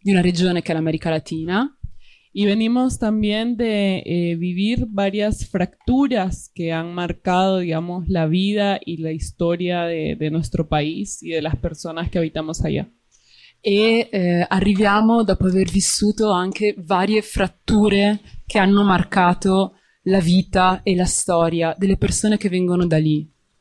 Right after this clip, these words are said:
Speaker 2: Nuestro pueblo, digamos, el pueblo lenca, tiene en su historia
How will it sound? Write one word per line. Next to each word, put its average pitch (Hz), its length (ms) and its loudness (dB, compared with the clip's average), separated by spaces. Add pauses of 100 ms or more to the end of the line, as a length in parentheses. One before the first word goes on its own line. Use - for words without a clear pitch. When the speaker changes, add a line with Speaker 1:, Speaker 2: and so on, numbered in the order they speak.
(400)
Speaker 2:
Nuestro 190 420 0
pueblo, 233 500 2
digamos, 208 420 0
el 190 140 -2
pueblo 202 320 0
lenca, 247 580 -2
tiene 190 680 -6
en 170 200 0
su 165 160 -2
historia 214 720 0